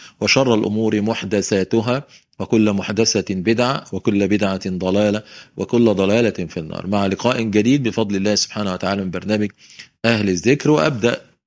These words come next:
الحلقة بمسألة فقهية، وهي، آه، صلاة، آه، التسابيح أو التسبيح، أو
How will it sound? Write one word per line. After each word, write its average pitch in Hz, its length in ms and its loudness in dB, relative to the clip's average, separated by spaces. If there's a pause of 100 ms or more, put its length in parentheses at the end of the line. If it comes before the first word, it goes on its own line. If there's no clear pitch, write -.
(160)
الحلقة 95 1000 0 (420)
بمسألة 101 1400 4
فقهية، 117 680 4 (1120)
وهي، 117 640 4 (340)
آه، 95 340 0
صلاة، 113 840 0 (440)
آه، 90 420 2
التسابيح 107 1160 2 (140)
أو 120 180 2
التسبيح، - 1000 -2 (460)
أو 113 240 4